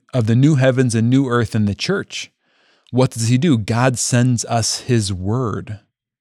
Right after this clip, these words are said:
right? Jesus Christ, the word made flesh. The word was made flesh and dwelt among us.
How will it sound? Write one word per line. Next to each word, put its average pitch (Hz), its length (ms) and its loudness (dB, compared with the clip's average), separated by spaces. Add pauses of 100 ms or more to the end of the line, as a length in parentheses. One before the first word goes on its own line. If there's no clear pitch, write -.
(1200)
right? 107 200 -10
Jesus 120 420 0
Christ, 117 440 -6
the 113 80 -2
word 117 400 0
made 113 260 0
flesh. - 560 -10 (460)
The 107 100 -4
word 113 220 2
was 113 120 0
made 110 180 -4
flesh - 300 -6
and 98 120 -4
dwelt 98 280 -4
among 104 300 -4
us. - 300 -16